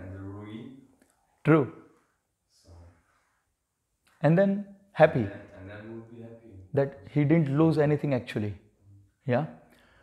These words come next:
Speaker 2: So he was identifying with someone else in the dream. So in, in deep sleep, yeah,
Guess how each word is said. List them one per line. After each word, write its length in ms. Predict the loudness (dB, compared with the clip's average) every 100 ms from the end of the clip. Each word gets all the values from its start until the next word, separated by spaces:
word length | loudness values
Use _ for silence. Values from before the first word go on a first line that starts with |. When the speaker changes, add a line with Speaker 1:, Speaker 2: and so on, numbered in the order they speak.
| _ -4
Speaker 2:
So 680 | 4 6 8 6 2 -4 -18 _ _ _ -4
he 100 | 4
was 160 | 6 6
identifying 560 | 6 6 6 4 2 2
with 140 | 0
someone 420 | 0 0 2 0 0
else 240 | -2 -2 -10 -20 _ -4
in 100 | 2
the 100 | 2
dream. 380 | 2 0 -2 -4
So 280 | 0 0 0 -16 _ _
in, 240 | 4 4 2
in 240 | 4 6 6
deep 260 | 6 4
sleep, 460 | 0 -2 0 0 0
yeah, 180 | 0